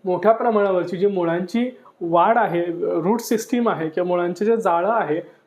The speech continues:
हे जमिनीखाली करण्यासाठी वनस्पतींना mycorrhiza मदत करतं. स्वतः त्या जाळ्याची निर्मिती करून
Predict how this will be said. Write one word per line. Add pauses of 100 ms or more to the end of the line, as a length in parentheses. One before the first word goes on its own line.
हे
जमिनीखाली
करण्यासाठी
वनस्पतींना (120)
mycorrhiza
मदत (100)
करतं. (440)
स्वतः
त्या
जाळ्याची
निर्मिती
करून